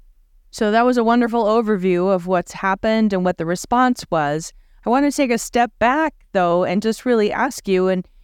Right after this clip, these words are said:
in your own personal practice, what you started off by saying is the number of reports of chronic pain in patients that had a midurethral sling, and it was seventy to seventy-five percent, I think is what you said, and that's what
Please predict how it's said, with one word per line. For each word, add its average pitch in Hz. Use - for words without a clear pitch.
in 214
your 214
own 247
personal 196
practice, 196
what 220
you 220
started 247
off 185
by 175
saying 185
is 175
the 180
number 214
of 175
reports -
of 170
chronic 202
pain 175
in 165
patients 170
that 165
had 160
a 165
midurethral 160
sling, 214
and 175
it 196
was 190
seventy 208
to 185
seventy-five 196
percent, 156
I 151
think 156
is 151
what 151
you 147
said, 151
and 160
that's 208
what 185